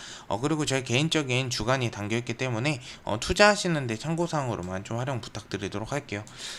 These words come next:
어, 진원생명과학이 지금 십이 퍼센트 가량, 어, 좀 올랐죠. 오른 이유는 요거죠.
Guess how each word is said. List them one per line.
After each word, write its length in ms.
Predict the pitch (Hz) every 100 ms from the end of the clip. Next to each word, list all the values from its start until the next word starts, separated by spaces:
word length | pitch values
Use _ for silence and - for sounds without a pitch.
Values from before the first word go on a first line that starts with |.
| -
어, 120 | -
진원생명과학이 960 | 120 170 190 185 180 175 160 156 135 131
지금 260 | 214 208
십이 440 | 208 - 165 98 107
퍼센트 420 | 165 156 135 117
가량, 340 | 95 92 104 127 -
어, 100 | 101 104
좀 140 | 107
올랐죠. 480 | 104 120 139 - 139 - - - - - - - - -
오른 360 | 131 165 196
이유는 320 | 120 139 156 113
요거죠. 360 | 104 147 101